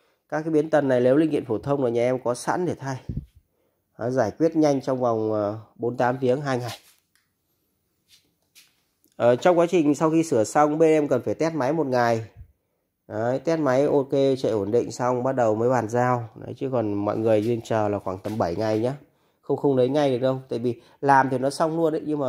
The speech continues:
phải test. Những cái biến tần công suất lớn này thường sẽ test khoảng vài tiếng đồng hồ hoặc test một ngày. Test trên, ờ, bên em có máy test chuyên dụng hoặc là test trên dàn pin năng lượng mặt trời.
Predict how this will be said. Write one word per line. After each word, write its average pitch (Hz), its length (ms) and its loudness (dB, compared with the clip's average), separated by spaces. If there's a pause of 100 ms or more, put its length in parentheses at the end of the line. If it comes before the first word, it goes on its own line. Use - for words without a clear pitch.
(160)
phải 101 100 -10
test. 175 240 -8 (1160)
Những 135 120 -4
cái 151 100 4
biến 147 160 4
tần 147 160 2
công 143 120 0
suất 170 180 -4
lớn 139 240 2
này 151 120 0
thường 123 320 0
sẽ 131 140 -6
test 165 220 -6
khoảng 101 240 -4
vài 113 180 -2
tiếng 120 220 -4
đồng 139 140 0
hồ 117 240 0
hoặc 113 180 -6
test 160 140 -6
một 143 100 -4
ngày. 117 260 -2 (600)
Test 170 220 0
trên, 147 400 2
ờ, 143 200 2
bên 143 400 0
em 175 160 0
có 147 120 0
máy 147 200 0
test 208 260 -6
chuyên 165 140 -2
dụng 160 280 0
hoặc 127 260 -6
là 117 180 0 (280)
test 175 160 -4
trên 147 200 -2
dàn 120 260 0
pin 135 120 2
năng 135 120 0
lượng 123 160 0
mặt 113 120 0
trời. 123 200 0